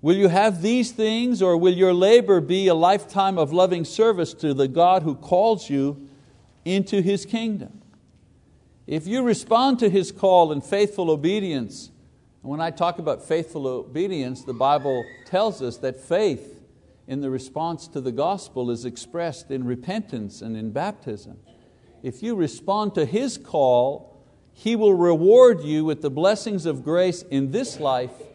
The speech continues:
and the life to come. And so, whether it's early or whether it's late in your life, remember His grace is available even at the eleventh hour.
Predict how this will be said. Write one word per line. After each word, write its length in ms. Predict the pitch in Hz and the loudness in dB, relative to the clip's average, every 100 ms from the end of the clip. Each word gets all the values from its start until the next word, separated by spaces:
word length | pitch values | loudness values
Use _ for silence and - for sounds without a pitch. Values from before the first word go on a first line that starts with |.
| _ _ _ _ - | _ _ _ _ -12
and 180 | 135 135 | -6 -2
the 80 | |
life 320 | 127 127 131 - | 0 0 0 -6
to 100 | 123 | -12
come. 360 | - 123 101 87 - - - - _ | -10 -10 -10 -14 -20 -20 -20 -20 _
And 120 | - 147 | -8 -8
so, 540 | - 190 185 170 - - _ _ | 0 2 2 0 -8 -20 _ _
whether 380 | 160 226 226 208 | -2 2 4 4
it's 280 | 175 - - - | 2 -2 -14 -4
early 580 | 165 214 240 262 262 233 - - _ _ _ _ _ | 2 4 4 2 -4 -10 -18 -20 _ _ _ _ _
or 160 | 131 | -4
whether 400 | 135 165 196 208 | 0 2 2 4
it's 240 | 196 196 - | 2 0 -6
late 560 | 143 175 143 - - - - | -4 -4 -4 -10 -20 -20 -6
in 200 | 139 139 | -6 -2
your 200 | 147 135 | -2 -2
life, 600 | 131 139 82 - - _ _ _ _ _ - | -2 -6 -8 -16 -20 _ _ _ _ _ -10
remember 440 | 120 139 175 156 131 | -6 -4 -2 0 0
His 280 | 165 165 | 0 -4
grace 340 | - 165 175 165 | -2 -2 -2 -4
is 140 | 135 | -6
available 600 | 131 127 160 151 131 127 | -2 0 0 0 -2 0
even 280 | 135 160 160 | -2 -4 -6
at 160 | 147 147 | -8 -4
the 100 | 131 | -4
eleventh 420 | 123 170 185 - | -2 -2 -4 -8
hour. 360 | 92 87 90 | -8 -8 -10